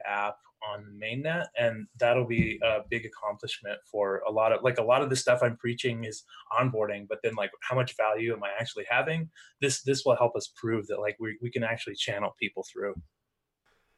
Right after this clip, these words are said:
So in terms of contract wallets, the Gnosis Safe can hold funds, and you can have M of N signers. So it could take multiple signatures to, to make, uh, a transaction go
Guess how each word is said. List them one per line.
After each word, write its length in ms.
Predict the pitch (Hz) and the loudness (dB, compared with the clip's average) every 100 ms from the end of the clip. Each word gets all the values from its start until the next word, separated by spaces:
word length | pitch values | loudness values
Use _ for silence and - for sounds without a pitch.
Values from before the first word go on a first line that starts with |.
| _ _ _ _ | _ _ _ _
So 160 | - 165 | 2 2
in 80 | 165 | 4
terms 260 | 170 180 | 0 0
of 100 | 185 | -4
contract 540 | - 127 131 127 - 104 | -2 -4 0 0 0 -2
wallets, 360 | 101 110 - | -2 -2 -8
the 60 | 117 | -4
Gnosis 400 | 127 131 139 - | -4 -4 -6 -6
Safe 300 | 110 113 - | -4 -4 -8
can 320 | 110 101 98 | -12 -12 -14
hold 320 | - 151 165 | -2 -2 -2
funds, 600 | - 117 98 98 107 - - | 0 0 0 -8 -12 -16 -12
and 280 | 113 110 113 | -10 -10 -12
you 60 | 110 | -16
can 120 | 113 | -10
have 200 | 113 107 120 | -8 -8 -8
M 220 | 123 127 | -4 -4
of 140 | 120 - | -4 -6
N 240 | 117 117 120 | -10 -8 -8
signers. 640 | - 104 98 98 117 - | -8 -8 -8 -10 -10 -8
So 280 | 104 104 104 | -6 -6 -6
it 140 | 113 - | -10 -14
could 140 | 120 | -14
take 220 | - 110 - | -10 -10 -8
multiple 500 | 110 - - 117 110 | -10 -10 -10 -8 -8
signatures 640 | - 104 104 - 104 - - | -10 -14 -16 -10 -10 -10 -10
to, 180 | 101 98 - | -8 -8 -14
to 120 | 101 104 | -16 -12
make, 180 | 110 - - _ | -12 -12 -20 _
uh, 480 | 104 98 98 - 110 | -10 -8 -8 -8 -12
a 20 | |
transaction 560 | - 107 107 98 - 101 | -8 -10 -6 -8 -8 -14
go 120 | 95 | -14